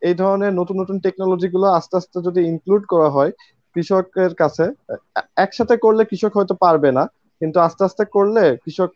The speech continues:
খুব ভালো ফলাফল পাবে। আর সে আরেকটা জিনিস sir বলতে চাবো যে আমাদের মতো তরুণ যারা আছে, যারা হয়তো graduation করে বের হ-, হচ্ছে, অনেক সময় দেখা যায় যে চাকরির পিছনে ছুটতেছে কিন্তু চাকরি পাচ্ছে না।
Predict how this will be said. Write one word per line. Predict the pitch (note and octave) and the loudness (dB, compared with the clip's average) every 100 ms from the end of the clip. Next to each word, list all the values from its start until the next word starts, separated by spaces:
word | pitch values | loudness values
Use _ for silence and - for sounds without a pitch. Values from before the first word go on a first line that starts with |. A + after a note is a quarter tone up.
| - - | -14 -6
খুব | F3+ C#3 | -6 -2
ভালো | D3+ D#3 D#3+ | 0 0 0
ফলাফল | E3 D#3 D#3+ D3+ | 0 2 2 -2
পাবে। | B2 A2 A2 - _ _ _ - | 0 -2 -4 -10 _ _ _ -2
আর | C#3+ D3 D3+ | 2 2 2
সে | - F#3+ - _ | 0 -2 -4 _
আরেকটা | D#3+ F3 G#3+ | 0 0 -2
জিনিস | G3+ G#3+ - | -4 -4 -2
sir | G#3 | -2
বলতে | F#3 F#3 F3+ | 0 -4 0
চাবো | E3+ D3 | 0 0
যে | D#3 D#3+ | 0 0
আমাদের | - D#3 E3+ F#3 | 0 -2 0 -2
মতো | F#3+ G3 | -4 -2
তরুণ | G3+ G3 G3 | 0 2 2
যারা | F3+ E3+ D#3+ | 2 4 4
আছে, | C#3+ D3 D3+ - _ _ | 2 -2 -4 -8 _ _
যারা | D3 D#3 | 2 4
হয়তো | D#3+ D3 | 2 2
graduation | D3 D3 E3 F3+ | 2 2 -2 -4
করে | F3 E3+ | -2 -2
বের | D3 D#3+ | 0 0
হ-, | D3 B2+ - - - | 0 -2 -6 -16 -8
হচ্ছে, | C#3+ - C#3+ E3+ _ _ - | -8 -4 -6 -6 _ _ -4
অনেক | E3 F3 | -2 -2
সময় | G3 G3 | -4 -2
দেখা | F#3 | -2
যায় | F#3 G3 | -2 -4
যে | G3+ | -2
চাকরির | F#3 F3+ G3+ F#3 | -4 -4 -8 -8
পিছনে | F3+ G3+ G3 | -6 -6 -4
ছুটতেছে | F#3+ - F3+ F3+ F#3+ | -6 -6 -6 -6 -8
কিন্তু | D#3 D#3 | -10 -4
চাকরি | D#3 D#3 F3 | -4 -4 -2
পাচ্ছে | D#3+ D3+ - C#3+ | -2 -2 -2 0
না। | C#3 | -2